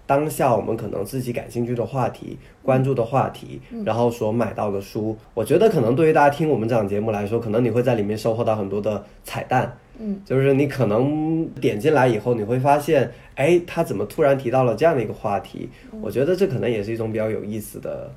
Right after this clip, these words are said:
Speaker 1: 呃，
Speaker 2: 嗯。
Speaker 1: 地方吧。
Speaker 2: 我们也希望这个节目是做得比较轻松和随性。
Speaker 1: 嗯。
Speaker 2: 嗯，以后如果有好的点子，可能也会去尝试。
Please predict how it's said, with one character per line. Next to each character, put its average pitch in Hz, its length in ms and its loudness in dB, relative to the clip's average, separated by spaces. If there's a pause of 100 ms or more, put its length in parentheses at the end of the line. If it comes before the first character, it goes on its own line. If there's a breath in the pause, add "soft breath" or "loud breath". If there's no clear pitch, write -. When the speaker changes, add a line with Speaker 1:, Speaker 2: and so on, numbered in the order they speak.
(240 loud breath)
Speaker 1:
呃， 220 80 -12
Speaker 2:
嗯。 214 80 -12
Speaker 1:
地 233 160 -4
方 - 180 -8 (120)
吧。 - 160 -12
Speaker 2:
我 220 60 -6
们 214 140 -4
也 226 200 -4
希 202 180 -4
望 269 200 0
这 247 140 0
个 233 80 0
节 214 200 -4
目 214 420 0
是 208 180 -6
做 214 160 -4
得 202 120 -2
比 196 140 -6
较 190 480 -6
轻 240 280 -6
松 247 280 -2
和 202 280 2
随 196 280 -4
性。 208 300 -4
Speaker 1:
嗯。 196 120 -6 (580 loud breath)
Speaker 2:
嗯， 180 440 -8
以 185 140 -6
后 294 220 2
如 247 120 -2
果 233 140 2
有 214 120 0
好 202 200 -4
的 202 100 0
点 202 280 -4
子， 196 180 -6
可 196 160 -4
能 180 100 -6
也 180 120 -8
会 202 160 -2
去 196 140 -6
尝 190 280 -12
试。 202 240 -8